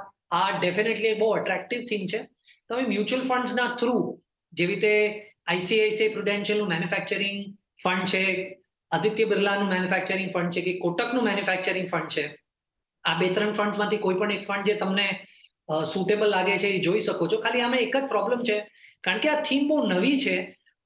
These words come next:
આ જે funds હું તમને કહું છું એની બહુ બધી history નથી છેલ્લા દસ વર્ષના પરફોર્મન્સની, પણ મારા હિસાબે ઈ જે એમનાથી expected છે કે manufacturing team પર કામ કરે,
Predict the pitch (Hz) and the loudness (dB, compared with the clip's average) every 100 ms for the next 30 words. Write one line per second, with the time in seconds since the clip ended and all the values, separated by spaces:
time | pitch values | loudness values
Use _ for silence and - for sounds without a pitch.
0 | - 160 202 262 262 - 247 262 262 254 | -4 0 0 0 0 0 0 0 0 2
1 | 262 254 214 262 247 240 247 233 220 226 | 2 2 2 2 2 2 0 2 2 2
2 | 247 - - - - 269 240 285 160 117 | 0 -2 -2 -2 2 2 2 0 -4 -8
3 | - _ - 185 185 175 185 196 185 180 | -12 _ -4 0 0 0 0 0 0 0
4 | - 170 147 175 160 147 - 226 - - | -2 -2 -2 -2 -2 -4 -6 -8 -10 -20
5 | - _ - 226 214 196 233 226 226 226 | -20 _ -2 0 2 2 2 2 0 2
6 | 233 233 233 202 226 240 - - _ - | 2 0 -2 0 0 0 -4 -12 _ -10
7 | 170 226 214 226 247 247 170 - 254 254 | 0 2 2 0 2 0 0 -2 -2 0
8 | 277 269 254 254 220 196 220 226 - 226 | 0 2 0 2 0 -2 -2 -4 -2 -2
9 | 233 220 - 202 220 214 220 220 - - | -2 -6 -6 -4 -2 0 0 0 -2 -4
10 | 226 175 151 - | -2 -2 -2 -4